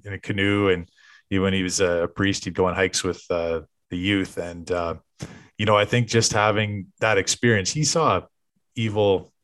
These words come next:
government, evil, you know, a totalitarian, brutal, diabolic, what, what can happen when, when governments go, go wrong, <laughs> you know? And, uh,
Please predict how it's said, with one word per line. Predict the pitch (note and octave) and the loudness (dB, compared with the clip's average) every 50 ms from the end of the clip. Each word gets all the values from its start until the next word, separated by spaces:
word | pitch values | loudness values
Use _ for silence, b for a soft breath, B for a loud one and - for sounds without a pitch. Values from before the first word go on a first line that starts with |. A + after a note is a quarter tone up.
| _ _ - | _ _ -2
government, | F2+ G2 G2 F#2+ F#2 F2 D#2+ E2 F#2 | 0 2 2 2 2 -2 -6 -10 -10
evil, | G2+ G2+ G#2 F#2 F#2 F#2+ F#2 F2+ E2+ - _ _ B B B B B B B B B B B - | -8 -8 -6 -2 0 0 0 0 -2 -4 _ _ B B B B B B B B B B B -4
you | F#2 | -2
know, | F2 E2+ | 0 0
a | E2 | -2
totalitarian, | - - - - G2+ G2+ G2+ G2 F#2 - G2+ F#2+ F#2+ F#2+ G2 G2 F#2+ F#2+ F#2 F#2 F2 F2 - _ _ _ _ _ _ _ _ _ _ _ _ - | -4 -6 -4 0 2 2 2 2 2 2 2 4 4 4 4 2 2 2 0 -2 -4 -8 -12 _ _ _ _ _ _ _ _ _ _ _ _ -2
brutal, | G2+ G2+ G#2 G#2 G2+ G2+ G2 F#2+ F#2+ F#2 | 0 2 2 4 4 4 4 4 2 2
diabolic, | F#2 F#2+ G2 G2 G2 F#2 F#2+ F2+ F#2 F#2+ G2 G2 - - - - - - _ _ _ _ | 2 2 2 2 2 2 2 2 4 4 2 2 0 -4 -12 -20 -20 -20 _ _ _ _
what, | - G2 G2 - A2 | 0 0 0 2 2
what | A2+ A#2+ - | 0 2 2
can | B2+ G2 | 0 0
happen | F#2+ A2 G#2 G2+ - - F#2+ F#2 F2 | 2 2 0 0 0 -4 -6 -4 -4
when, | F2+ F2+ F2+ F2 E2 F2 | -4 -4 -6 -8 -8 -8
when | F#2+ F#2 | -8 -4
governments | F#2 F#2+ G2 G2 G2 F#2+ F#2 F#2 F2 - | -2 0 0 0 0 -2 -2 -4 -4 -4
go, | - G#2 G2 F#2+ F#2 F#2 F2 - _ _ _ _ _ - | 0 0 2 2 2 0 -4 -8 _ _ _ _ _ 0
go | - G#2+ | 2 4
wrong, | G#2+ G2+ G2+ F#2+ F2 D#2 D#2+ - _ _ - | 6 6 4 4 2 0 -4 -12 _ _ -18
<laughs> | - - - | -18 -12 -8
you | A2+ G2+ | -6 -4
know? | F#2+ F#2 F#2+ G#2+ - B B B B B B B B B - | 0 2 2 2 0 B B B B B B B B B -2
And, | G2 G2 G2 G2 F#2+ F#2 F2+ F#2 | 2 2 4 4 2 0 2 2
uh, | F#2+ F#2 F#2 F2+ F2 F2 E2+ E2 | 2 4 4 4 2 2 0 -2